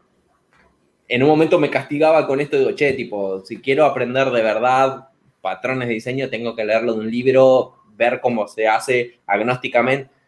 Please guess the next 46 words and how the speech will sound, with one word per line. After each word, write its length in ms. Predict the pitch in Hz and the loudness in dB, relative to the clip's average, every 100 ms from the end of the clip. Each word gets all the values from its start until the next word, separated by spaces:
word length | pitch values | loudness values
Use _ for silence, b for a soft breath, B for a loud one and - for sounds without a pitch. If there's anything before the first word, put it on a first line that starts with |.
| _ | _
Llegó 200 | - 120 | 0 2
un 60 | 147 | 4
momento 260 | 143 143 | 4 2
que 80 | - | 2
dije, 200 | 123 120 | 2 2
"Ya 140 | 107 110 | 0 2
fue", 320 | 123 104 - | 4 2 0
como 220 | 101 92 | -8 -6
que 420 | 92 87 85 87 - _ _ _ _ _ _ - - | -4 -4 -4 -8 -14 _ _ _ _ _ _ -18 -2
no 140 | 131 | 4
lo 120 | 147 | 6
voy 140 | 151 156 | 6 4
a 40 | |
hacer, 160 | - 143 | 2 -2
no 140 | 147 | 0
me 80 | 165 | 0
gusta 300 | 156 170 156 | 0 0 -2
leer 200 | 139 135 | -2 -2
libros, 380 | 120 120 98 87 | -4 -6 -4 -6
prefiero 680 | 107 101 131 139 143 - - _ _ - 107 | -8 -6 -2 0 -2 -6 -18 _ _ -10 -4
agarrar 400 | 110 123 143 156 | -2 2 2 2
esto 420 | 160 - 170 165 | -2 0 2 2
y, 200 | 123 120 | 0 -6
y, 540 | 117 107 104 104 104 - | -10 -10 -10 -10 -12 -10
y 80 | 113 | -8
entender 420 | 110 113 117 139 | -6 -4 -2 0
este 180 | 139 - | 0 -4
contenido, 520 | 123 117 120 120 107 | -4 -2 -2 -2 0
o 80 | 104 | 2
bien 220 | 120 139 | 2 2
haciendo, 640 | 135 - 160 165 175 196 - B B | 0 0 0 2 2 2 -2 B B
o 140 | 117 | -2
mirando 360 | 110 117 131 123 | 0 2 2 4
videos, 460 | 120 131 147 139 | 4 6 6 2
o 20 | |
haciendo 240 | 113 127 127 | -4 -4 -2
otra 160 | 120 | -2
cosa, 240 | 135 135 139 | 0 0 0
pero 200 | 113 107 | -2 0
la 120 | 110 | 0
manera 440 | 110 113 135 147 | -2 -2 0 2
de 80 | 139 | 4
aprender 480 | 123 123 123 123 101 | 2 -2 -2 -2 -2
leyendo 440 | 101 - 131 143 | -4 -6 -6 -4
un 140 | 135 135 | -4 -2
libro 580 | 151 143 139 143 185 | -2 0 2 0 -2